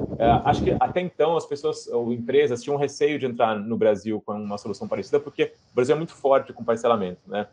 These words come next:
de forma geral. Mas quando você dá um duplo clique, você vê que, é, é, essa dinâmica de mercado de depender de cartão de crédito, que é um meio de pagamento que tá perdendo muita atratividade, principalmente no olhar dos jovens,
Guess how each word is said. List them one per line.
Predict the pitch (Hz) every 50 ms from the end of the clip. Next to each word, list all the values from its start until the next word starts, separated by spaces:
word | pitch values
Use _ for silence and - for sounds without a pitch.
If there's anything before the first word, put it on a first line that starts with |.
| _ _ _ 92
de | - -
forma | - 110 107 107
geral. | 101 120 113 101 92 87 - - - - _ _ _ -
Mas | 107 110
quando | 113 175 185 185
você | - 185 175
dá | 139 147 151
um | 156 156 147 135
duplo | 120 139 - - 127
clique, | 127 - 131 143 160 151 135 - 113 101
você | 110 117 139 131
vê | 104 120 131 135
que, | 131 - 139 135 139 139 - -
é, | - 123 120 117 117
é, | - 117 - - 120
essa | 139 151 151 - 147 131 -
dinâmica | 120 - 123 120 117 127 147 151 147 - 127
de | 117 113
mercado | 120 113 113 120 113 110 107
de | 110 107
depender | 92 95 98 95 143 147 147 - 143 135 127 110 110 131 147
de | 156 143 139
cartão | - - 107 - - 117
de | 110 104
crédito, | - - 98 95 92 87 _ - - 92 _ _ _ _ _ _ _ _ _ _ _
que | - 139 131 127
é | 127 143
um | - 120
meio | 135 131 131 131 123
de | 120
pagamento | - 131 123 123 120 117 113 110 107 101 - -
que | 98 - - 117
tá | 120 - - 123 123 135
perdendo | - - 135 123 117 104 95 127 147 151 135
muita | 123 139 143 - 120
atratividade, | 117 120 113 117 107 107 98 101 107 123 131 123 113 104 98 _
principalmente | - 135 139 - 135 117 117 120 117 117 117
no | 107
olhar | 104 101 104 98
dos | 98 95 92
jovens, | - 110 117 131 131 110 104 92 87 _ _